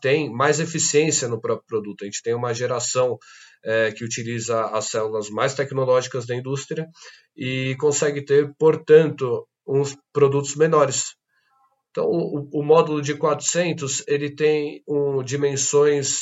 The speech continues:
é, pequenas, é, é um ponto um metro aproximadamente por um ponto sete, e, e isso traz uma facilidade de manuseio muito boa, né, pra, pra instalações em locais difíceis.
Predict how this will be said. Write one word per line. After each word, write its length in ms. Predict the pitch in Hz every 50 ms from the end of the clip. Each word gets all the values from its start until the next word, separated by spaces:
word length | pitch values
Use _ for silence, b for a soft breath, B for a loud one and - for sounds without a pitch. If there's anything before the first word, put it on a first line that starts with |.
| - -
é, 380 | 127 127 123 123 123 120 117
pequenas, 640 | 117 120 143 139 - 131 127 156 196 196 147 123 117
é, 340 | 123 117 117 110 110 110 113
é 60 | 117
um 200 | 117 127 139 139
ponto 600 | 135 147 139 135 135 135 - 135 131 127 120 113 -
um 240 | 123 131 139 139
metro 400 | 123 117 117 127 143 143 - 131
aproximadamente 1000 | 120 107 113 113 - - 117 117 110 107 113 107 107 113 120 131 131 123 - 113 -
por 220 | - 117 113 110 113
um 120 | 123 123 120
ponto 240 | 120 123 113 110 -
sete, 460 | - - - 120 123 139 - - - - B B B B B B B B B B B B B _
e, 1040 | _ 131 127 131 131 127 127 127 123 123 123 123 123 120 120 120 120 120 120 120 120 120 -
e 220 | 131 127 123 123
isso 340 | 131 131 - - 156 139 156
traz 300 | - - 127 127 135 131
uma 140 | 147 151 139
facilidade 800 | - 139 120 - - 143 139 135 117 110 120 131 139 123 117
de 80 | 110 117
manuseio 440 | 113 123 123 117 107 104 107 123 131
muito 480 | 113 110 123 127 117 - _ - 117 104
boa, 380 | 95 101 104 101 98 95 92
né, 300 | 92 92 92 95 98 104
pra, 320 | 104 - 95 98 101 98 92
pra 180 | - - 101
instalações 880 | 101 101 - - 107 104 104 95 - - - 107 110 113 110 107 98 104
em 160 | 104 104 110
locais 380 | 104 110 104 104 - 110 107 104
difíceis. 560 | 107 101 - 104 98 92 - 98 98 - -